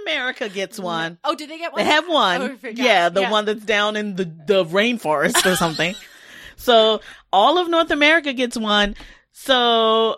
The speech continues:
Speaker 1: you know, if you're from Alaska, you go here. If you're from Canada, you go here.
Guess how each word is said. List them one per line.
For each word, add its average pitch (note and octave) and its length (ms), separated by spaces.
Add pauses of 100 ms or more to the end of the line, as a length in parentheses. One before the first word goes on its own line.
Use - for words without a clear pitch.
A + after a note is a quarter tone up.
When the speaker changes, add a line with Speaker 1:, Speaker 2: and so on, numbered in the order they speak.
Speaker 1:
you A3+ 200
know, A3+ 180
if A3 200
you're B3+ 160
from A3+ 220
Alaska, B3+ 580
you A4 380
go G#4 320
here. G#4 480
If C#4+ 160
you're C4+ 80
from B3+ 180
Canada, C4+ 540
you B3 160
go A#3+ 240
here. A3 600